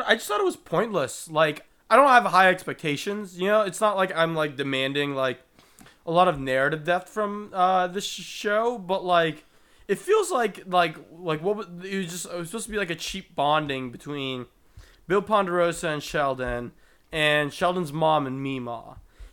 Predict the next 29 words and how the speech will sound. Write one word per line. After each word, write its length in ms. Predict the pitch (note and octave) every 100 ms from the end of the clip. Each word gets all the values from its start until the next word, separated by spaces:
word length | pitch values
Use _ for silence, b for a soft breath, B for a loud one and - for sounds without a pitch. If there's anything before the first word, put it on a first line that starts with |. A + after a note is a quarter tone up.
| b
And, 440 | F3+ E3+ E3+ E3+ F3
like, 160 | E3+
they're 180 | E3 D#3+
current 400 | D#3 G3+ F#3 E3+
and, 300 | F3 C#3 D3+
like, 320 | D#3+ C#3 C3+
you 60 | D3+
know, 100 | C3
concurrently. 960 | - - C3+ - D3+ F3 F#3+ G#3 A#3+ - b b -
But 120 | C4
I 60 |
feel 100 | -
like 120 | A4+ D#4
we 40 |
don't 120 | B3+
get, 120 | B3 A3+
like, 140 | F#3+
a, 240 | E3+ C#3 C#3+ F#3
we 80 |
don't 280 | A3+ G3 -
conclude 840 | - F3+ D3 - D3 D3 G3+ E3 C#3
either 260 | C3 B2+
narrative, 640 | A#2+ A#2+ C#3 D3+ B2 A#2+
you 80 | B2
know? 120 | B2+
We're 120 | C3 C#3
not 240 | D#3+ D#3+
really, 240 | D3+ D3+
like, 340 | C#3 C3 A#2+